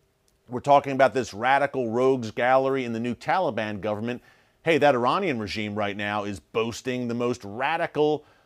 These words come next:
uh, government that country has seen since the onset of the Iranian Revolution in nineteen seventy-nine, and that is saying something,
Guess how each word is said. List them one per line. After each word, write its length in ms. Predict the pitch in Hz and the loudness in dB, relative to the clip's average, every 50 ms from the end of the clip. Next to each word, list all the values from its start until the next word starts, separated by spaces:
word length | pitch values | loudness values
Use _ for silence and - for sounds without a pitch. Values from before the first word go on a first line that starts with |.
| _ _ - | _ _ -2
uh, 120 | - 117 | -2 -2
government 640 | 107 82 85 - 147 147 139 151 151 151 143 - 92 | -2 -2 2 6 6 6 6 4 0 -2 -4 -2 0
that 220 | 135 147 170 - - | 0 0 0 -2 -6
country 420 | - 151 160 147 - - 160 147 | -6 -6 -6 -6 -4 -2 -2 0
has 180 | 156 156 - - | 0 0 0 -2
seen 500 | - - 202 208 196 170 160 170 170 - _ _ _ _ | -4 -4 -4 -2 -2 -2 -4 -4 -6 -10 _ _ _ _
since 340 | - - - 208 220 208 - | -10 -2 2 2 2 2 2
the 140 | - 170 151 | -4 -6 -4
onset 460 | - 143 156 160 156 - - 175 160 160 | -4 -2 -4 -4 -4 -4 0 2 2 2
of 100 | 143 135 | 4 2
the 80 | 147 | 2
Iranian 380 | 147 139 147 151 160 156 156 151 | 2 2 2 0 0 -2 0 2
Revolution 540 | 151 151 131 143 151 180 175 - - 135 127 | 0 2 2 2 -2 -2 -2 -4 -6 -6 -6
in 140 | 101 131 | -6 -4
nineteen 400 | 135 139 143 147 139 - 147 143 | -4 -4 -6 -6 -6 -6 -6 -6
seventy-nine, 760 | 123 - - 151 143 135 139 135 135 139 147 156 170 175 170 - | -6 -2 -2 -2 -2 -2 -4 -4 -4 -4 -4 -4 -6 -6 -8 -8
and 240 | 117 110 104 110 | -8 -8 -6 -4
that 240 | 123 147 170 170 - | -4 -6 -6 -8 -8
is 220 | - 113 104 92 - | -6 -6 -6 -6 -8
saying 500 | - - - 151 156 151 135 123 117 - | -10 -8 -8 -6 -6 -6 -6 -6 -6 -8
something, 540 | - - 151 160 160 127 - 113 107 107 | -8 -6 -4 -6 -4 -4 -4 -4 -4 -6